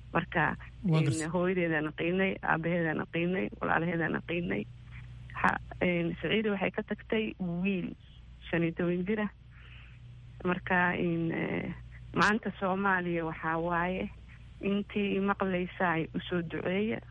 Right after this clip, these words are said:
Speaker 1: Maalinba qof kasta oo maalinteeda ay tegaysaa. She was a tough lady.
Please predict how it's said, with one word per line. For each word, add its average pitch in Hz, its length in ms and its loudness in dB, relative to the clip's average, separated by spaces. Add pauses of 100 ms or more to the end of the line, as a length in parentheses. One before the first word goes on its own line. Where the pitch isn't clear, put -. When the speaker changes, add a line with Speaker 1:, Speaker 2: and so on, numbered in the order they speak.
(560)
Speaker 1:
Maalinba 185 800 2 (180)
qof 185 200 0
kasta 185 300 -2
oo 175 60 0
maalinteeda 175 640 2
ay 165 180 0
tegaysaa. 185 580 0 (420)
She 190 100 2
was 175 280 2
a 170 100 0 (300)
tough 190 220 2 (540)
lady. 202 440 0